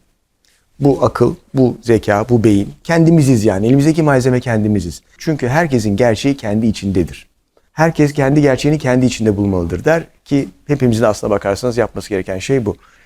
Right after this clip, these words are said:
Kuvvetli taraflarınız var, avantajlı taraflarınız var, yetenekleriniz var. Hedef sürekli gelişim. Sürekli kendini geliştirmek, sürekli öğrenen insan olmak, sürekli kendine yatırım yapmak ve avantaj biriktirmek. Bizim de sürekli gelişim, dönüşüm, değişim, ilerleme, büyüme, çoğalma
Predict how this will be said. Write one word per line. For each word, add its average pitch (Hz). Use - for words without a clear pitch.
Kuvvetli 127
taraflarınız 110
var, 90
avantajlı 120
taraflarınız 104
var, 80
yetenekleriniz 113
var. 95
Hedef 143
sürekli 135
gelişim. 104
Sürekli 151
kendini 117
geliştirmek, 95
sürekli 151
öğrenen 120
insan 107
olmak, 95
sürekli 151
kendine 131
yatırım 123
yapmak 127
ve 135
avantaj 131
biriktirmek. 92
Bizim 147
de 131
sürekli 135
gelişim, 127
dönüşüm, 120
değişim, 120
ilerleme, 117
büyüme, 117
çoğalma 123